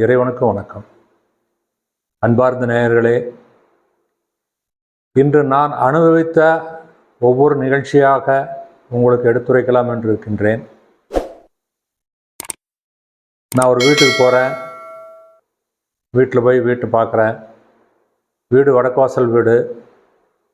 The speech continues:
சுத்தி மதில் இருக்குது. மதிலுக்கு அக்னி மூலையில மாட்டுச்சாலை இருக்குது. மேல இது தோட்டத்துக்குள்ள இருக்கிற வீடு. வீ-,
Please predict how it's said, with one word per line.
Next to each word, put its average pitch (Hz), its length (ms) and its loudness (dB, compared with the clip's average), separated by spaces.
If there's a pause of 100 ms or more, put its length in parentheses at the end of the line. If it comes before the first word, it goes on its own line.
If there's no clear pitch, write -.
சுத்தி 135 240 2 (120)
மதில் 135 240 2
இருக்குது. 117 360 2 (1600)
மதிலுக்கு 147 420 2
அக்னி 135 380 0
மூலையில 143 300 2 (1000)
மாட்டுச்சாலை 135 600 0
இருக்குது. 117 340 2 (1600)
மேல 143 280 4
இது 135 80 2 (100)
தோட்டத்துக்குள்ள 156 400 2
இருக்கிற 123 240 0
வீடு. 120 240 2 (1700)
வீ-, 139 180 4